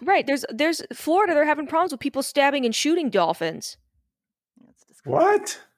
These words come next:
Speaker 1: Oh, yeah, go look. I'll send you the articles. That'll be our next
Speaker 3: Uh,
Speaker 1: thing.
Speaker 3: what, what is this about? What is this?
Speaker 1: They found a dead dolphin, uh, in Naples with a bullet hole through its face.
Speaker 3: That's ridiculous.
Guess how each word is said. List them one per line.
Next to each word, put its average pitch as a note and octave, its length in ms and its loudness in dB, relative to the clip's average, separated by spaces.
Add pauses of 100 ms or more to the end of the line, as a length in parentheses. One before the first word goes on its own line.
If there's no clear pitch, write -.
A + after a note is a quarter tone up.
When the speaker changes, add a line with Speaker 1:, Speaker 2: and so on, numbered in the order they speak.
(140)
Speaker 1:
Oh, F#4+ 200 4
yeah, G#4+ 240 2
go G#4+ 100 4
look. G4+ 160 2
I'll D#4+ 120 4
send F#4+ 200 -4
you E4+ 80 -2
the E4+ 60 0
articles. D#4+ 520 0
That'll C4+ 200 0
be C#4+ 100 -4
our C#4 80 2
next C#4 280 -4
Speaker 3:
Uh, - 40 -8
Speaker 1:
thing. F#3 160 0
Speaker 3:
what, F3 220 2
what F3 180 0
is A#3+ 200 0
this G#3+ 180 -2
about? F#3+ 640 0
What D#3+ 100 2
is G#3+ 140 0
this? F3 340 -6 (140)
Speaker 1:
They C#4+ 100 2
found E4+ 240 2
a F4 60 -2
dead D#4+ 240 0
dolphin, D4+ 420 2
uh, - 180 -6
in B3 220 2
Naples B3 480 0
with A#3 160 0
a B3 80 4
bullet D4 380 2
hole G#3+ 220 0
through A3 200 -2
its G3 160 -6
face. G#3 500 -6 (920)
Speaker 3:
That's B3 200 2
ridiculous. F2+ 1000 0